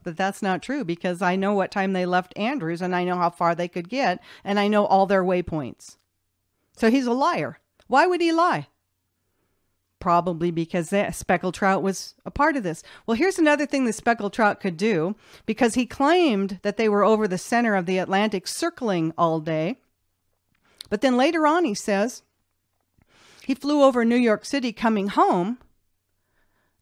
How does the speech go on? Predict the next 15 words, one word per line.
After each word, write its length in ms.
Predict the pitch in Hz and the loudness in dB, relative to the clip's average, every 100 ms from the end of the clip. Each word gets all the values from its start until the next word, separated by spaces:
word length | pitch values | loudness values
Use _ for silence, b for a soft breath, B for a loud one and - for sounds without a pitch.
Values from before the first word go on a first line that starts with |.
| - | -2
at, 340 | 214 214 214 | 2 2 2
uh, 220 | 196 190 185 | 0 2 2
around 400 | 208 220 208 190 | 2 2 2 2
noonish, 640 | 214 233 160 202 - - - | 2 2 0 -4 -10 -14 -8
noontime, 520 | 208 208 208 185 165 | -2 0 0 -2 -2
maybe 200 | 180 175 | -2 -2
eleven 240 | 180 175 185 | -2 -4 -2
thirty, 260 | 190 175 | -4 -4
right 320 | 165 170 415 208 | 0 2 2 2
after 580 | 196 226 - 175 180 - | 0 0 -2 -2 -2 -4
the 80 | 190 | -8
second 460 | - 196 190 208 | -4 -4 -2 -6
tower 420 | - 349 381 160 | -8 -6 -4 -4
had 180 | 165 156 | -6 -8
fallen. 500 | - 127 117 90 170 | -6 -6 -6 -10 -16